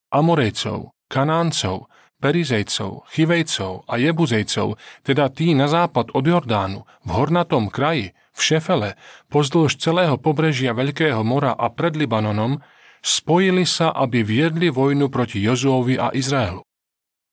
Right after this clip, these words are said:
Aj obyvatelia Gibeonu počuli, čo Jozua urobil s Jerichom a Ajom. Preto vymysleli lesť. Naložili na osly zásoby potravín v starých vreciach a staré kožené mechy na víno, ktoré boli popraskané a zaplátané,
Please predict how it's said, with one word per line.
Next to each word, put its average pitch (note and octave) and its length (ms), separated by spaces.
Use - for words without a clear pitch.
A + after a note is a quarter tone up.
Aj B2 160
obyvatelia F3+ 640
Gibeonu D3 560
počuli, G#2+ 400
čo - 160
Jozua A2 400
urobil A2 400
s G2+ 160
Jerichom A#2 560
a - 240
Ajom. B2 320
Preto C#3+ 320
vymysleli D#3+ 480
lesť. - 560
Naložili F3 560
na C#3+ 160
osly E3 320
zásoby C3 480
potravín C3+ 560
v C3 80
starých A2+ 400
vreciach C3+ 520
a A#2+ 160
staré D#3+ 400
kožené A#2 480
mechy A2+ 320
na A2 160
víno, B2+ 320
ktoré A#2+ 240
boli G#2+ 240
popraskané C3 800
a A2 80
zaplátané, C3 880